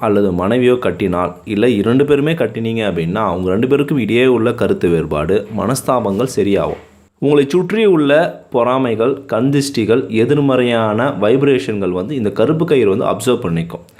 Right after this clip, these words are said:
அதன் பிறகு உங்களுக்குள்ள ஒற்றுமை, அந்யூன்யம், சந்தோஷம், காதல், ரொமான்டிக் அதிகரிக்கும் அப்படின்னு நம்பப்படுது. இந்த கருப்பு கயிறை பொறுத்த வரைக்கும் எந்த வயதினர்கள் கட்டலாம் அப்படின்னு பார்த்தீங்க அப்படின்னா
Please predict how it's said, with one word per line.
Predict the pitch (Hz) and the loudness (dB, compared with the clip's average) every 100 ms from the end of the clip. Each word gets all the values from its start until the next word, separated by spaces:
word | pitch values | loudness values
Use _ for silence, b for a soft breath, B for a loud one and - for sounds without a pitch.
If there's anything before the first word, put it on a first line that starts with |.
| B B B - | B B B -4
அதன் | 120 131 | 0 0
பிறகு | 143 190 214 | 2 2 4
உங்களுக்குள்ள | 202 175 170 170 156 | 4 0 0 0 2
ஒற்றுமை, | 143 143 156 143 151 117 | 0 0 -2 -2 -4 -2
அந்யூன்யம், | 127 143 143 127 127 170 | 0 2 2 2 0 -2
சந்தோஷம், | 120 123 139 127 135 131 131 | -2 0 2 2 0 -4 0
காதல், | 110 123 135 127 127 113 | 2 2 2 -2 -4 -6
ரொமான்டிக் | 107 135 135 135 92 | -4 -4 -4 -4 -2
அதிகரிக்கும் | 95 98 90 90 90 78 | 0 0 0 -2 -4 -4
அப்படின்னு | 76 80 123 | -4 -4 -2
நம்பப்படுது. | 120 85 82 73 73 85 - - | -2 -2 -4 -6 -6 -10 -14 -20
இந்த | 156 160 | -12 -2
கருப்பு | 180 214 233 | 0 0 2
கயிறை | 220 196 170 | 2 2 0
பொறுத்த | 160 185 | -2 0
வரைக்கும் | 247 240 180 165 147 | 0 0 -2 0 0
எந்த | 175 202 185 | 2 2 4
வயதினர்கள் | 143 151 175 185 170 160 160 170 | 4 2 2 2 2 2 0 -2
கட்டலாம் | 175 - 139 139 | -2 -2 -2 -2
அப்படின்னு | 123 127 120 | -2 -4 -2
பார்த்தீங்க | 113 110 117 104 | -2 -2 -2 -2
அப்படின்னா | 92 95 123 | 0 -2 0